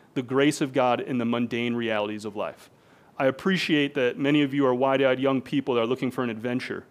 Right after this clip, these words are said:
God bless, go take over the world. I'm just telling you, so much amazing things happen as God forms his character of Jesus in your heart in the mundane realities of the dailiness of life.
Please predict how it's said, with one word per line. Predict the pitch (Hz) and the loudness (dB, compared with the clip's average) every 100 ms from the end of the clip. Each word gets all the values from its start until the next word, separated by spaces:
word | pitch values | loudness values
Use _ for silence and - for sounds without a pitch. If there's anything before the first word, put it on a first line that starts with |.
| _ | _
God | - 135 127 | -2 0 0
bless, | 135 120 - | 0 0 -2
go | - | -4
take | 123 143 127 | -2 -2 -2
over | 127 117 | -2 -2
the | 113 | -2
world. | 113 95 - _ - - - - - | -2 -4 -8 _ -20 -20 -20 -10 2
I'm | 156 | 4
just | 180 180 180 | 6 4 2
telling | - 170 180 196 | 2 4 4 4
you, | 196 208 - - - - | 4 2 -4 -20 -20 -14
so | - - 202 190 | -10 0 6 8
much | 208 196 190 190 | 8 6 4 2
amazing | 147 147 165 185 180 165 | 2 4 2 2 2 2
things | 160 160 147 143 | 2 2 2 2
happen | - 151 143 139 127 | 0 0 0 0 0
as | 131 123 | 0 0
God | 143 127 | 0 0
forms | 123 - 151 165 160 | -2 0 2 2 0
his | 147 117 | -4 -4
character | 110 - 151 151 151 131 | -8 -2 2 2 2 0
of | 117 | 0
Jesus | 120 147 143 | 0 0 0
in | - 139 | 0 0
your | 139 | 2
heart | 131 131 120 | 2 0 0
in | - 123 | -2 -2
the | |
mundane | 117 117 117 131 131 147 | 0 -2 -2 0 2 4
realities | 143 131 117 117 113 113 | 4 4 2 0 -2 -6
of | - 117 | -8 -8
the | 120 | -4
dailiness | 120 131 127 120 117 - | 0 2 2 -2 -4 -8
of | 135 110 | -10 -8
life. | 107 95 - - | -8 -8 -12 -20